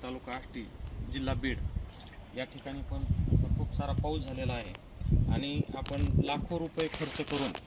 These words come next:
जी ड्रॅगन फ्रूटची शेती केली होती, यामध्ये तुम्ही बघा, हे पहा, या ठिकाणी आपण, अ, जवळपास एक सात ते आठ ट्रॉली शेणखत टाकलेलं होतं, ते पूर्ण वाहून गेलेलं आहे. आणि बागेमध्ये पूर्ण, अ, अशा प्रकारचं पाणी साचलेलं आहे.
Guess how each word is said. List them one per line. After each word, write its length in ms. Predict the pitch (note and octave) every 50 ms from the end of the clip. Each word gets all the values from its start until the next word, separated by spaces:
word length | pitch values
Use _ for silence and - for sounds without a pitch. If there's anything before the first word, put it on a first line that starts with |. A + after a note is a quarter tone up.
| - - - - - C3
जी 120 | B2 C3
ड्रॅगन 360 | C3+ - B2+ C#3 - - D3+ -
फ्रूटची 380 | - - - - - - -
शेती 280 | - - - - - -
केली 260 | - - - - B2
होती, 200 | A#2 A2+ - G2+ G2+ - - - - - - - - - - -
यामध्ये 360 | B2+ C3+ C#3+ C#3+ C#3+ C#4 - C#4 -
तुम्ही 180 | D4+ C#3+ C3+ C#3
बघा, 200 | C#4 C#3 - - - - -
हे 280 | - - - - - -
पहा, 220 | - - - - - - - - - - - - - - - - - - - - - - - - - - - - - - - - -
या 100 | D#3 C#3+
ठिकाणी 360 | C3+ - - - C#3 C#3 C#3
आपण, 440 | C#3 C#3 C#3 - C#3 C#3 C#3 C#3+ - - - - - - - B2+ B2
अ, 80 | B2+
जवळपास 680 | B2 - C3+ C#3 C#3 C3 B2 C3+ C3+ C3+ - - - - - - C#3
एक 120 | C3 C3 - - - -
सात 160 | - D3 C#3+ C#3+ -
ते 60 | - C#3+
आठ 140 | C#3+ D3 - -
ट्रॉली 260 | - C#3+ C#3 C#3 C3+
शेणखत 360 | - - D3+ D3 D3 A#2+ - C#3 - -
टाकलेलं 300 | C3 C3 C3+ C3+ C3 C3
होतं, 220 | A2+ - A#2 A2+
ते 60 | C3
पूर्ण 280 | B2+ - - C#3 C#3 C#3
वाहून 360 | C#3+ C#3+ C#3+ C#3 D3 C#3 - -
गेलेलं 240 | - - - - -
आहे. 60 | - - - - - - - - -
आणि 240 | - - - D3+ D3 D3+ - -
बागेमध्ये 540 | D3 D3+ E3 - F3 D#3+ D#3+ E3+ E3 E3 E3+
पूर्ण, 380 | - F3 F3 F3+ F3 F3+ F3+ F3+ F#3 F#3 F3 - - - - - - - - - -
अ, 240 | C#4 - - - -
अशा 200 | C#3+ - - D#3
प्रकारचं 420 | D3 - C#3+ C3+ - C#3 C3 C3+ C3+
पाणी 360 | - - D3 C#3+ D3+ D#3+ D3+
साचलेलं 440 | - - C#3+ C3 - - C3 A2 G2+
आहे. 100 | F#2